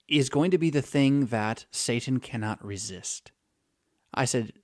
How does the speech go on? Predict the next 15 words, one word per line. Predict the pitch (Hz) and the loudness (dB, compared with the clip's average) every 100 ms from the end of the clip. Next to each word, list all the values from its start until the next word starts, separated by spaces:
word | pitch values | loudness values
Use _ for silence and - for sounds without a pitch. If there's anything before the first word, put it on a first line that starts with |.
| _ - | _ -2
chapter | 123 107 | -2 -2
thirteen | 113 - 107 | -4 -4 -4
earlier, | 107 104 101 | -2 -2 -2
I | 110 | -2
meant | 98 | -4
chapter | - 101 - | -6 -10 -12
twelve. | - 104 101 _ _ _ _ _ _ _ _ _ _ - - - - | -8 -6 -6 _ _ _ _ _ _ _ _ _ _ -20 -20 -20 -4
Satan | - 160 175 | 2 2 2
cannot | - 139 113 104 | 0 2 2 0
resist | 104 95 90 - | -6 -6 -8 -12
it | - _ _ _ _ _ _ - _ _ - _ - | -16 _ _ _ _ _ _ -20 _ _ -20 _ -10
because | 131 139 120 | 0 4 6
this | 131 127 | 6 6
great | 143 160 - | 8 6 6
sign | 160 143 117 110 | 6 6 4 0